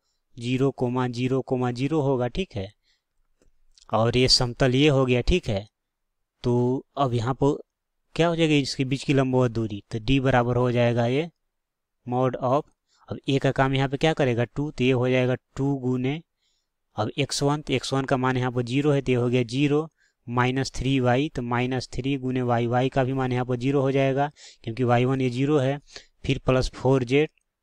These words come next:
तो ये हो जाएगा फ़ोर गुने जेड की जगह पर जेड वन रखेंगे तो ये क्या हो जाएगा ज़ीरो और प्लस आठ upon, upon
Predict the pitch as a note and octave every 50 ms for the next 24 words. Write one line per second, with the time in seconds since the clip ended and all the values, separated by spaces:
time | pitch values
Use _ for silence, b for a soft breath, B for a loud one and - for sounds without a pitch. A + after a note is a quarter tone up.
0 | _ - B2 B2+ B2 A#2+ B2+ B2 B2+ B2 B2+ C3 - - - B2+ C3+ C3+ C3+ B2+
1 | C#3+ C#3+ C3 A#2+ C#3 C3+ - - C#3 B2+ C3+ C3 C3 B2 B2+ A#2+ A#2 A#2+ A#2 B2
2 | C3 C#3 C#3 C3 C3 - - C#3 C#3 C#3 B2+ C#3 C3+ - D#3 E3 D#3+ C#3+ C3+ B2+
3 | A#2+ A#2 A2+ A2+ A2 A2+ B2+ C3+ C3 C#3 C#3+ D#3 D#3 _ _ _ _ _ _ B
4 | B B B B B B B _ _ - A#2 A#2+ A#2+ - - - B2 B2+ B2 -
5 | - - _ - B2 A#2 A#2+ C3 C#3+ - - - _ _ _ _ _ _ _ _
6 | _ _ _ _ _ _ _ _ _ _ - C3 A#2+ - - B2+ A#2+ B2 B2+ C#3+
7 | D#3+ D#3+ _ _ _ _ _ _ _ _ _ _ _ _ _ _ _ _ _ _
8 | _ _ _ _ _ _ _ _ _ _ _ _ _ _ _ _ _ - _ _
9 | _ _ - - C3 - - B2+ B2 B2+ C3+